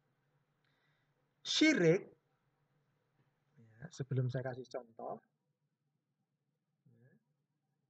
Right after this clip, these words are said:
itu perbuatan yang tidak diampuni oleh Allah. Al-Quran ya, di surah Ali Imran itu dikatakan, eh, mohon maaf, surah An-Nisa ayat empat puluh delapan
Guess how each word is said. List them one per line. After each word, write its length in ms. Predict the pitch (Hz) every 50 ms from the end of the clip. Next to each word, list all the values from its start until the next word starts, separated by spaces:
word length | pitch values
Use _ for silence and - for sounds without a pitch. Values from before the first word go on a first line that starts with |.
| - 185
itu 220 | 190 190 247 233 214
perbuatan 720 | 208 202 196 - - - 156 156 151 156 156 - 190 190 180 165
yang 160 | 151 147 147
tidak 320 | 175 175 - 165 143 -
diampuni 640 | 156 156 135 135 131 135 - 147 143 139 135 131 123
oleh 240 | 123 123 120 117 -
Allah. 240 | - 107 107 110 _ _ _ _ _ _ _ _ _ _ _ _ _ _ _ _ _ _ _ _ _ _ _ _ _ _ _ _ _ _ _ _ _ 127
Al-Quran 480 | 127 - - 131 - - 127 139 156 190 214 214 160
ya, 160 | 131 123 131 - 214
di 120 | 190 156 -
surah 260 | - 135 127 131 - 135
Ali 180 | 135 131 135 135
Imran 360 | 135 131 - 139 143 135 131 131
itu 220 | 127 _ - -
dikatakan, 640 | - _ _ - 127 123 _ _ _ - 131 143 180
eh, 580 | 208 - _ _ _ _ _ _ _ _ 127 120 120
mohon 160 | 120 120 117
maaf, 220 | 131 143 151 151 -
surah 220 | - 143 131 131
An-Nisa 480 | 131 131 127 127 _ _ _ - 175 196
ayat 400 | - - - - - 131 131 -
empat 160 | _ - 123 - _
puluh 140 | 139 135 -
delapan 460 | 120 120 - _ 143 147 160 175 196